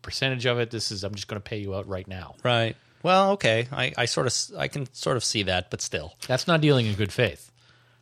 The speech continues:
Speaker 1: Right?
Speaker 2: Well, no, it's not. If you have more information than you're letting on.
Speaker 1: That would piss me off,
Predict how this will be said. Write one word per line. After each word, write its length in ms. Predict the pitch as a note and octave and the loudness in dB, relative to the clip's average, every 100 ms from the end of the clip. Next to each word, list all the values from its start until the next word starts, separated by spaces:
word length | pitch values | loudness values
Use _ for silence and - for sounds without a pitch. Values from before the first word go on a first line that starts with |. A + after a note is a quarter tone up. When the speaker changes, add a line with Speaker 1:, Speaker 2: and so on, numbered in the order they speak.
| _ - | _ -6
Speaker 1:
Right? 120 | F3+ | 4
Speaker 2:
Well, 100 | F#3+ | 6
no, 160 | F#3+ A#2+ | 6 4
it's 160 | F2+ C3+ | 2 2
not. 260 | A2+ D2 - | 2 0 -4
If 160 | A#2+ - | -4 0
you 80 | A2+ | 2
have 160 | A#2 | 4
more 180 | A2+ A2+ | 4 2
information 460 | G2 G#2 G2+ - F#2+ | 2 0 0 -2 -4
than 100 | F#2+ | -6
you're 80 | F#2+ | -6
letting 300 | F2 F2+ F2 | -6 -8 -8
on. 200 | F2+ C3 | -8 -4
Speaker 1:
That 180 | B2 D#3 | 2 4
would 140 | D#3+ - | 4 4
piss 200 | C#3+ - | 2 2
me 100 | A2+ | -2
off, 320 | G#2 G#2 G2+ | 0 -2 -4